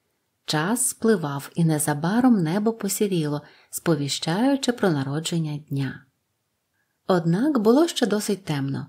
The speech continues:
настала година жертвоприношення. Сонні індуси наче воскресли, юрба заворушилася, почулися звуки там-тама, спів і крики. Прийшов час нещасній помирати.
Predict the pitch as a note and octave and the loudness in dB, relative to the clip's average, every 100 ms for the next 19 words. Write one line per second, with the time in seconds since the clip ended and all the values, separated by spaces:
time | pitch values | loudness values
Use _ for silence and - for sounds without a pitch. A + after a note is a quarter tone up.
0 | _ - F3 E3+ F#3+ F#3 D#3+ D#3+ D3 F#3+ | _ -2 -2 0 -2 0 0 0 0 4
1 | B3+ C4+ B3 D#3+ D#3+ - E3+ D#3 D3 C3+ | 6 6 4 0 -2 -4 -4 -4 -6 -6
2 | - - - - _ _ - - - E3+ | -8 -8 -10 -14 _ _ -20 -6 0 2
3 | G#3 G3 E3+ D#3 D#3+ A3 A3 E3+ E3+ F#3 | 4 4 4 4 2 2 2 2 0 -2
4 | F3+ F#3 - G3+ D#3 - - - _ _ | -2 -2 0 -2 -2 -4 -8 -12 _ _
5 | - D3+ F3 D#3+ E3+ F3+ F3+ E3 D#3+ - | 0 4 4 4 2 2 0 0 -2 2
6 | A#3+ G#3 D#3 - - - _ _ _ G3+ | 2 2 -2 -4 -6 -12 _ _ _ 2
7 | G#3 G#3+ G3 - F3 F3 G#3+ G#3+ G3 G3 | 4 4 2 0 0 2 4 4 2 2
8 | - _ F#3 F3+ E3+ D#3+ E3 F#3+ E3+ E3 | -12 _ 2 4 2 0 0 0 2 2
9 | E3+ - G3+ G#3 - A3 A3+ A3 A3 C#3 | 0 0 0 0 0 2 4 4 2 -8
10 | - _ _ - D#3+ C#3+ D3+ C#3 - F#3 | -10 _ _ 0 2 2 -4 -4 -6 -2
11 | C4+ C4 F3 C#3 - D#3 G#3 - F3+ F3 | -2 -2 -2 -4 -4 -2 -2 -2 -2 -2
12 | F3+ F#3 F#3+ C#3 B2 - | -4 0 0 -2 -6 -14